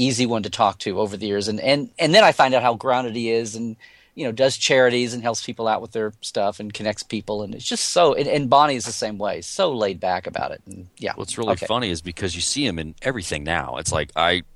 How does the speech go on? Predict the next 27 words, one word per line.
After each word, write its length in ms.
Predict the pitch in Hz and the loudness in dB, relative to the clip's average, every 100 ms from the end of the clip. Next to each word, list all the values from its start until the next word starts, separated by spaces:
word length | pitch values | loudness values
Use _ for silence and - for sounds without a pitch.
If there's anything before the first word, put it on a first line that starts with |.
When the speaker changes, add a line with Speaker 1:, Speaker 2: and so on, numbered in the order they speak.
| 87 - 101 - | -20 -18 -12 -6
Speaker 2:
I 80 | |
mean, 140 | 98 87 | -4 -2
Speaker 1:
Mm-hmm. 80 | 107 | -2
Speaker 2:
shows 300 | - 110 101 | 0 0 0
that 80 | - | -4
were 100 | 90 | -2
on 140 | 90 | -2
before 280 | 82 - 95 | -4 -6 -6
Enterprise. 520 | 92 95 69 65 67 | -6 -2 2 2 0
It's, 220 | - - - | -4 -8 -8
I, 240 | - - - | -6 -4 -2
I 100 | 82 | 0
didn't 140 | 95 95 | 0 0
know 100 | 92 | -4
who 140 | 101 | -4
he 80 | 90 | -6
was 520 | 78 104 71 73 - - - _ | -4 0 0 0 2 0 -2 _
before 260 | 80 82 69 | -12 -8 -4
Enterprise 360 | 85 76 73 71 | -4 -4 -4 -2
by 140 | 71 | -2
name. 280 | 78 82 71 | 0 -2 -2
I 40 | |
didn't 160 | 71 69 | -6 -6
know 80 | 65 | -10
who 80 | |
he 80 | 69 | -8
was. 340 | 71 65 64 | -6 -6 -6